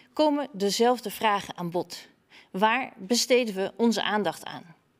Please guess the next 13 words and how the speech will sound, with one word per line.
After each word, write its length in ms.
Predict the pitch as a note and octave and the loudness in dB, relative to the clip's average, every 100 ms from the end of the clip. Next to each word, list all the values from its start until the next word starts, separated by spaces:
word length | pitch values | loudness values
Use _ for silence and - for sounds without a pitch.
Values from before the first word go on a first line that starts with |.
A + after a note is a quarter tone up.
| _ _ _ _ _ _ _ _ _ _ | _ _ _ _ _ _ _ _ _ _
Van 180 | C#4+ | 4
harte 220 | D#4 E4+ C#4+ | 4 2 2
welkom 500 | C4+ - E4 E4 D4 | 2 2 -4 0 2
bij 120 | C4 | 2
dit 120 | B3 | 2
programma 320 | A3+ - C4 | -4 0 0
van 140 | B3 G#3+ | 0 0
Radboud 280 | G#3+ G3 | -2 -2
Reflect. 640 | F#3 E3 A3+ C4+ - - - _ | -8 -4 -2 -2 -6 -10 -12 _
Fijn 240 | - C4 | 0 2
dat 140 | B3 A#3+ | 2 0
u, 160 | A3+ | 0
eh, 140 | G#3 | 2